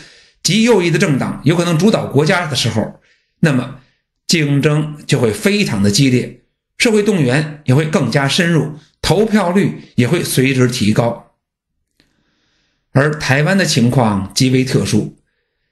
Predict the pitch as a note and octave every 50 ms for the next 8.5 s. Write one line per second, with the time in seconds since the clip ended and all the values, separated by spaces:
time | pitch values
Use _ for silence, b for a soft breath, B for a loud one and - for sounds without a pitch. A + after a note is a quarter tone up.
0 | _ _ _ _ - G#3 F#3+ G3+ G3 - - E3+ F3+ G3 G#3 G#3 G#3 - A3 F#3+
1 | D#3 B3 A#3 A3+ A#3 A3+ A#3 G#3 F#3 F#3+ A3 G#3 - - - - _ _ _ _
2 | _ - - F#3 D#3 D3+ D#3 - A3 A3 G#3 F#3+ F#3+ G3 G3 E3+ D#3 F3 A3 A#3+
3 | - C#3 C#3 - - - - - - - C#3+ D3 D3 C#3 A#2 - - D#3+ D3+ C3
4 | C3+ C#3 C3+ C3 C3+ C#3+ C#3 C#3+ D3 D3+ - - A2+ B2 C3+ D3 E3 F3 - -
5 | b b b b b b b b b b b b - A#3+ A3+ G#3+ F#3+ G3 G#3+ A3+
6 | A3+ A#3+ G#3 E3 D3 C3+ F#2+ F2 - - - D3 D3 D3+ - C3 C3 D3+ E3 D3+
7 | B2+ G#2+ - - - - _ _ A3+ A#3+ B3 B3 A3+ - D3+ - - E3+ D#3 B2+
8 | A2+ A2 D3+ D#3 D3+ - - A2+ - -